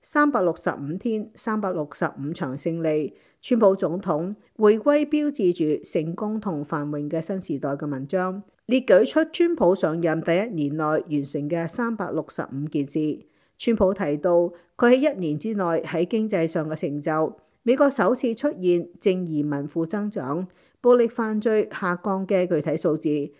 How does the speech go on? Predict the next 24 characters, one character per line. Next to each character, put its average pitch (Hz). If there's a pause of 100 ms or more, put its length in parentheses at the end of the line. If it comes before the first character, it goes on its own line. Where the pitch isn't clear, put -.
(260)
聯 190
邦 294
預 208
算 190
赤 180
字 160
削 170
減 143
咗 156
百 156
分 147
之 196
二 170
十 143
七， 226 (560)
第 233
四 240
季 247
度 202
G 285
D 294
P 277
增 247
速 254